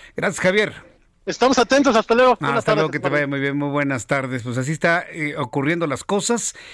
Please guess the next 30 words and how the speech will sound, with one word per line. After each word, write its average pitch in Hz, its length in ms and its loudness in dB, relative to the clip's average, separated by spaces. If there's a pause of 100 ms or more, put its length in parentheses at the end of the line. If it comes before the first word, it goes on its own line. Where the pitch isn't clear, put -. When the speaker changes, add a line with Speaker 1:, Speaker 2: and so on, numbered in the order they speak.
(160)
Speaker 1:
en 202 260 0
el 170 140 0
eje 156 220 -2
central. 156 680 0 (400)
Eh, - 200 -10 (240)
eh, 165 480 2 (320)
en 214 120 -2
unos 262 180 0
instantes 214 280 -2
voy 214 120 2
a - 20 2
ir 208 60 2
a - 20 0
los 165 180 -4
anuncios 160 640 -2
y 139 200 -2
regresaré 135 440 -2
con 139 180 -2
más 151 180 -2
información 131 600 -2
de 127 120 -6
todo 147 240 -2
este 135 300 -4 (220)
relajito 165 720 -2
que 143 80 -6
están 160 260 -2
armando 147 420 -2
estos - 280 -10
tipos. 165 520 -8 (720)
Le, 170 140 0